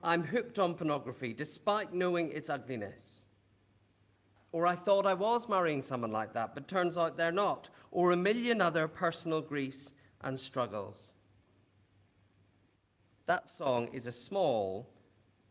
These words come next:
for a small number of people who are courting or working on a better marriage, a vision of spiritual beauty in relationships. But many of the rest of us might feel like, "Oh yes, this is just like the bit in the game show where they say, 'Here's what you could have won.'"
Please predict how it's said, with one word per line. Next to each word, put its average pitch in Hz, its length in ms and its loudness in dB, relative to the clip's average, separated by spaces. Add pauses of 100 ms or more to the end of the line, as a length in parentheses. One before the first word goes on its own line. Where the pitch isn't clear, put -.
(200)
for - 160 -2
a 120 40 -2
small 202 280 0
number 131 240 2
of 117 160 -6
people 113 480 -6
who 120 120 -4
are 107 120 -2
courting 175 600 -2
or 120 140 -6
working 135 320 -4
on 123 140 -2
a 117 40 -10
better 117 280 -6
marriage, 101 440 -4 (260)
a 143 100 -2
vision 190 420 0
of 170 120 -2
spiritual 165 580 -2
beauty 143 340 -4
in 120 120 -2
relationships. 120 920 -8 (1300)
But 143 100 0
many 190 280 2
of 147 100 -2
the 151 80 -4
rest 160 280 2
of 123 100 -6
us 117 200 -4
might 131 240 -4
feel 131 220 -2
like, 113 260 -2
"Oh 127 80 -4
yes, 120 260 -4
this 123 200 -14
is 117 100 -16
just 120 240 -12
like 117 240 -4
the 123 60 -14
bit 117 160 -8
in 117 140 -10
the 117 80 -10
game 120 300 -4
show 110 200 -10
where 101 220 -6
they 101 160 -6
say, 104 240 -8
'Here's 123 280 -6
what 123 200 -6
you 117 120 -8
could 117 220 -12
have 104 140 -12
won.'" 98 360 -10